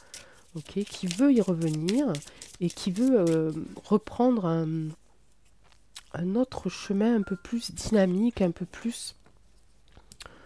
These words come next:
dans la foi de la, voilà, dans la lumière.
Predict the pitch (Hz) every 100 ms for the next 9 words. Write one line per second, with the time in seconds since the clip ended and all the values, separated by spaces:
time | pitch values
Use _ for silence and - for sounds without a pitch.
0 | - - - 190 180 180 - - 226 202
1 | 185 170 165 165 165 - - - - -
2 | - 185 170 185 185 233 226 170 135 -